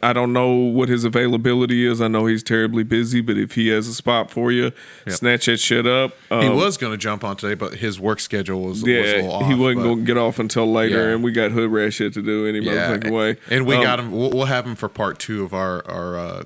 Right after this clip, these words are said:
Speaker 2: The Greatest Lie Ever Told episode.
Speaker 1: Yeah,
Speaker 2: I'm very excited
Speaker 1: absolutely.
Speaker 2: about that one. Mark,
Speaker 1: And
Speaker 2: do you have any? Oh, sorry, sorry.
Speaker 1: Oh, well, and I wanted to give a shameless shout out to, uh, uh, B G Powerhouse.
Speaker 2: Yeah.
Speaker 1: Too, uh, we've been hitting that motherfucker pretty hard here
Speaker 2: Good,
Speaker 1: lately,
Speaker 2: good.
Speaker 1: and, uh,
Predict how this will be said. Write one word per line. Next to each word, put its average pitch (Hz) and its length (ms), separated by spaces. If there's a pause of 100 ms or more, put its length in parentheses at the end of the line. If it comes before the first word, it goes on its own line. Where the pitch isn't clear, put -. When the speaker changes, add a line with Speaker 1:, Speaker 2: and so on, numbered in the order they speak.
Speaker 2:
The 107 80
Greatest 98 380
Lie 90 180
Ever 87 160
Told 92 300
episode. 85 340
Speaker 1:
Yeah, 113 120
Speaker 2:
I'm - 40
very 135 140
excited - 180
Speaker 1:
absolutely. 110 400
Speaker 2:
about 120 120
that 85 180
one. 90 180 (300)
Mark, 123 160
Speaker 1:
And 120 80
Speaker 2:
do 123 60
you 127 100
have 135 160
any? 147 160 (100)
Oh, 120 120
sorry, 139 280
sorry. 123 240
Speaker 1:
Oh, 147 60
well, 143 100
and 139 180
I 139 60
wanted 139 200
to 127 80
give 120 120
a 120 40
shameless 117 360
shout 120 240
out 117 220
to, 117 180
uh, 104 380 (360)
uh, 113 220
B 123 240
G 117 160
Powerhouse. 117 840
Speaker 2:
Yeah. 147 160 (380)
Speaker 1:
Too, 120 520
uh, 101 320 (640)
we've 113 160
been 110 120
hitting 113 220
that 110 100
motherfucker 107 460
pretty 110 240
hard 107 320
here 110 140
Speaker 2:
Good, 110 120
Speaker 1:
lately, 113 320
Speaker 2:
good. 117 160
Speaker 1:
and, 110 260
uh, 101 240